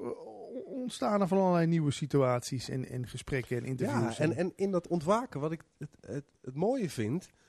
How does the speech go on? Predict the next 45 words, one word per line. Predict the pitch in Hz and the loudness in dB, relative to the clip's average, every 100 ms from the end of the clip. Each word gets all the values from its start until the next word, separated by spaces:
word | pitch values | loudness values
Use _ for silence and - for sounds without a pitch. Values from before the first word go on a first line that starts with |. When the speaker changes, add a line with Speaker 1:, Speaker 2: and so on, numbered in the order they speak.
| _ _ _ _ | _ _ _ _
Speaker 2:
eh, | - 139 | -4 -2
als | 123 147 | 0 -2
het | 165 | -8
gezien | 139 135 196 226 | -4 2 4 4
wordt, | 135 151 196 | 4 2 0
het | 135 - | -6 -2
universum | 185 175 170 196 170 | 0 4 4 2 0
schotelt | - - 160 147 - | 0 2 2 0 -2
jou | 143 | 0
dan | 143 131 | 0 -2
precies | 175 - 269 - | -4 -2 -2 0
die | 196 233 | -2 -2
situaties | 220 196 165 170 208 - 147 - | -4 -4 -2 -2 -2 -6 -10 -4
voor | 117 143 | 2 4
waar | 156 160 | 4 4
je | 143 | 2
nog | 143 | -2
oude | 143 139 | -2 -2
pijntjes | 127 170 202 151 123 | 0 0 0 -6 -8
hebt | 113 | -8
zitten. | - 104 - 156 _ _ _ _ | -8 -8 -6 -6 _ _ _ _
Ja, | - | -10
en | 190 | -6
die | 139 - | -6 -4
ploppen | 180 151 - | 0 0 0
dan | 107 107 | -6 -4
vanzelf | 107 147 180 - | -2 0 -2 -4
naar | 165 | -4
boven. | 151 151 131 | 2 6 6
Speaker 1:
Ja. | 110 | 4
Speaker 2:
En | 110 | 0
dat | 139 147 | -6 -6
is | |
gewoon | - 117 113 | -8 -6 -6
het, | 107 - | -8 -10
het | 113 - | -14 -6
ervaren | 107 107 123 147 170 139 107 104 _ _ | -6 -2 2 4 2 0 -6 -12 _ _
van | 120 113 110 | -6 -4 -4
wat | 110 - | -8 -8
zich | 110 | -10
aandient, | - 165 180 147 135 - | -8 -6 -6 -6 -10 -6
inclusief | 147 156 135 139 131 - | -4 -2 -2 -2 -4 0
pijn. | 120 113 107 - _ _ _ _ - | 0 0 -8 -12 _ _ _ _ 0
Speaker 1:
Ja. | 139 135 - _ | 4 4 2 _
Speaker 2:
Ja. | 117 | -10